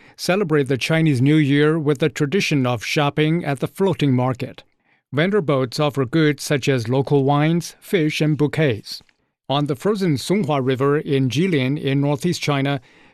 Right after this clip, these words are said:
people celebrate the New Year by visiting the market fair. In Shanxi in North China,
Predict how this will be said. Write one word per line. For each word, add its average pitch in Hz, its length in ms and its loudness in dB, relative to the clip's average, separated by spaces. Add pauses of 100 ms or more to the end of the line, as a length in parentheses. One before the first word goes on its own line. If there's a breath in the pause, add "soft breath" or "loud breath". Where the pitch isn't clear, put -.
people 180 320 -2
celebrate 151 500 0
the 135 80 -2
New 135 180 2
Year 156 380 2
by 143 220 -2
visiting 185 440 0
the 165 60 2
market 143 400 0
fair. 127 380 -2 (600)
In 127 240 2
Shanxi 156 640 2
in 143 180 0
North 170 260 -2
China, 143 420 0